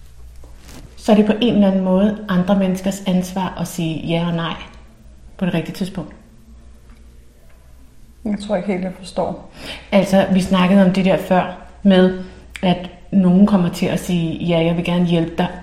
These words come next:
Speaker 1: ud fra pligt.
Speaker 2: Mhm.
Speaker 1: Og i virkeligheden, så er det i hvert fald min kongstanke, at hvis vi, hvis vi hele tiden <clears throat> glemmer at mærke, om vi egentlig har lyst
Speaker 2: Mm.
Speaker 1: til at imødekomme det ønske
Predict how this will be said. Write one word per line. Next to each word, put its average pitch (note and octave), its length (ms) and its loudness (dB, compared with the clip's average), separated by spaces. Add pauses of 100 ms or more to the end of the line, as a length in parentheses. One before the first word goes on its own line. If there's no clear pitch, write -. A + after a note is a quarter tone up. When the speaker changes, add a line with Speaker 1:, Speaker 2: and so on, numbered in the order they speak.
Speaker 1:
ud G#3 260 6
fra - 180 -2
pligt. - 360 -4 (100)
Speaker 2:
Mhm. F#3+ 340 2
Speaker 1:
Og F3+ 80 6
i F3+ 40 6
virkeligheden, G3 640 4 (540)
så - 140 2
er G3 40 6
det F#3 80 4
i F3+ 40 0
hvert D#3+ 160 0
fald F3 160 0
min G#3 260 6
kongstanke, E3 640 -4
at E3 120 -4
hvis E3+ 220 -4
vi, F#3 200 -2 (580)
hvis F3 160 -2
vi G3+ 60 8
hele G#3 300 6
tiden G3+ 500 0 (140)
<clears throat> G3 380 2
glemmer G3 560 4 (140)
at F#3 80 2
mærke, F3+ 380 4
om F#3 80 2
vi F#3 40 0
egentlig E3+ 220 0
har F3+ 220 0
lyst - 460 0 (480)
Speaker 2:
Mm. C#4 240 4
Speaker 1:
til G#3+ 60 6
at G3+ 100 6
imødekomme G3 840 6
det - 160 2
ønske F#3 460 0